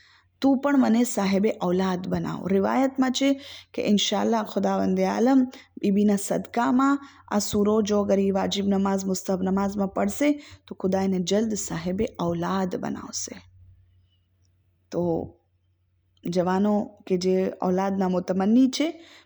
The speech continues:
પોતાની વાજિબ અને અથવા મુસ્તહબ નમાઝમાં સૂરે કૌસર પડે. ઇન્શાઅલ્લાહ,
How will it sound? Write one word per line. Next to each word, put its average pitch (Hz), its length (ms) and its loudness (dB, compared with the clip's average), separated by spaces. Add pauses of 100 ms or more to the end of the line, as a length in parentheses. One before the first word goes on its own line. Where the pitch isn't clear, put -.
પોતાની 185 300 -2
વાજિબ 180 360 -2
અને 175 340 -4
અથવા 175 280 -4
મુસ્તહબ 170 380 -4
નમાઝમાં 180 440 -4
સૂરે 175 260 -8
કૌસર 208 400 -6
પડે. 220 220 0 (380)
ઇન્શાઅલ્લાહ, 185 520 -2